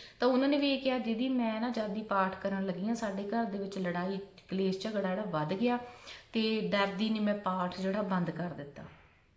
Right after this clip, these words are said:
ਤੇ ਕਈ ਲੋਕਾਂ ਦਾ ਇਹ ਕਹਿਣਾ ਵੀ ਆ, ਆਪਾਂ ਕਈ ਵਾਰ ਸੁਣਨ ਨੂੰ ਵੀ ਆਉਂਦਾ ਵੀ, "ਜੀ, ਬਾਣੀ ਜਪੀ ਤੇ ਬਾਣੀ ਜਪਣ ਤੋਂ ਬਾਅਦ ਦੁੱਖ ਵੱਧ ਗਏ।" ਤੇ ਆਪਾਂ ਅੱਜ ਇਹੀ ਗੱਲ ਨੂੰ ਸਮਝਣਾ ਵੀ ਇਹਦੇ ਵਿੱਚ ਕਿੰਨੀ ਕੁ ਸੱਚਾਈ ਹੈ, ਕੀ ਇਹ ਸੱਚ ਹੈ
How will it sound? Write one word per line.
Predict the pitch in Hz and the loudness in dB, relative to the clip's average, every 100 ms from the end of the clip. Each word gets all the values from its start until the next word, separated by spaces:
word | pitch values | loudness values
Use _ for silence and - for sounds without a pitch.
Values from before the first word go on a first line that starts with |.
| _ - - - | _ -20 -20 -8
ਤੇ | 262 | -2
ਕਈ | - 320 | 4 6
ਲੋਕਾਂ | 330 311 311 285 | 8 6 4 4
ਦਾ | 294 | 4
ਇਹ | 311 | 4
ਕਹਿਣਾ | 269 214 240 269 | 2 2 4 2
ਵੀ | 277 254 | 2 2
ਆ, | 214 - | 0 -6
ਆਪਾਂ | - 226 | 0 0
ਕਈ | 226 | 2
ਵਾਰ | 247 | 2
ਸੁਣਨ | 262 254 214 208 | 2 0 -2 2
ਨੂੰ | 220 | 2
ਵੀ | 233 | 2
ਆਉਂਦਾ | 254 214 196 190 - - - | 2 2 -2 -4 -10 -18 -4
ਵੀ, | 208 226 | 2 2
"ਜੀ, | 254 | 2
ਬਾਣੀ | 233 220 208 208 | 2 2 2 2
ਜਪੀ | 190 196 226 226 | 2 0 0 2
ਤੇ | 240 | 0
ਬਾਣੀ | 202 190 190 | 0 0 0
ਜਪਣ | 196 202 185 | 0 -2 -2
ਤੋਂ | 180 | -2
ਬਾਅਦ | 180 202 190 | -2 -2 0
ਦੁੱਖ | 196 - | -2 -2
ਵੱਧ | 175 156 165 | -2 -2 -2
ਗਏ।" | 180 160 - - - _ _ - - _ _ _ _ _ - - | -2 -4 -10 -20 -20 _ _ -20 -20 _ _ _ _ _ -20 0
ਤੇ | 302 | 6
ਆਪਾਂ | 302 302 311 277 | 6 8 6 6
ਅੱਜ | 247 294 | 4 4
ਇਹੀ | 277 285 285 | 4 6 6
ਗੱਲ | 285 | 6
ਨੂੰ | 285 | 6
ਸਮਝਣਾ | 277 240 208 247 269 | 4 0 0 0 2
ਵੀ | |
ਇਹਦੇ | 277 285 | 0 0
ਵਿੱਚ | 294 | -2
ਕਿੰਨੀ | 269 269 254 262 | -2 2 4 2
ਕੁ | 262 | 0
ਸੱਚਾਈ | 233 208 180 165 165 | -2 -4 -4 -2 -4
ਹੈ, | 165 | -6
ਕੀ | - 208 | -4 -2
ਇਹ | |
ਸੱਚ | 220 214 185 190 | -2 0 -2 -2
ਹੈ | 240 | -2